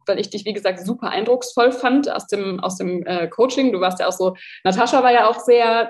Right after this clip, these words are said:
also du warst ja so ihr Schäfchen und sie hat das auch immer, ne, das war ja m-, man hatte schon so ein bisschen seinen Fokus auf dich, zu Recht. Und, ähm, deswegen hatte ich dich total auf dem Schirm und ich hab aber, hatte das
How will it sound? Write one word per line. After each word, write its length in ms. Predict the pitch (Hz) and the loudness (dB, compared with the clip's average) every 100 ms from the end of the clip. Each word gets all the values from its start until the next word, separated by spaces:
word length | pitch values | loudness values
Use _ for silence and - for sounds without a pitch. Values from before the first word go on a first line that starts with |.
| - | -4
also 200 | 190 185 | -4 -6
du 100 | 180 | -4
warst 200 | 180 185 | -4 -2
ja 40 | |
so 100 | 190 | -6
ihr 120 | 180 185 | -4 -2
Schäfchen 540 | - 302 294 - 254 | 2 2 0 -2 -2
und 140 | 214 | -2
sie 80 | 214 | -2
hat 100 | 196 | -2
das 100 | 190 | -4
auch 220 | 185 185 180 | -6 -4 -4
immer, 160 | 170 | -2
ne, 240 | 175 302 - | 0 -2 -2
das 160 | 214 - | -4 0
war 120 | 180 | 2
ja 240 | 185 185 - _ - | 4 0 -6 _ -12
m-, 220 | 185 190 | -12 -8
man 180 | 202 208 | -4 -2
hatte 160 | 262 269 | 0 0
schon 180 | 262 262 | 2 4
so 60 | |
ein 40 | 262 | 2
bisschen 200 | 269 240 | 0 -2
seinen 160 | 196 | -2
Fokus 380 | - 269 277 - | -2 -2 -2 -4
auf 180 | 320 320 | -4 -4
dich, 260 | 349 415 - _ | -4 -6 -8 _
zu 100 | 175 | -6
Recht. 320 | - 466 - - - - - - | -4 -4 -8 -20 -20 -20 -20 0
Und, 500 | 226 226 226 233 226 - - 214 | 2 4 2 -2 -4 -10 -8 -2
ähm, 760 | 214 214 214 214 208 208 - - | 0 2 2 0 0 -2 -6 -8
deswegen 380 | 220 - 226 | -6 -2 -2
hatte 160 | 254 220 | 0 0
ich 120 | 294 | 0
dich 140 | 330 - | 0 -4
total 340 | 269 269 277 | -2 0 0
auf 140 | - | 0
dem 40 | - | -6
Schirm 320 | - 202 254 | -4 -2 -2
und 80 | - | -6
ich 120 | - | -6
hab 120 | 226 | -8
aber, 320 | 214 220 220 - | -4 -2 -2 -6
hatte 220 | - 233 196 | -12 -10 -8
das 220 | 214 | -10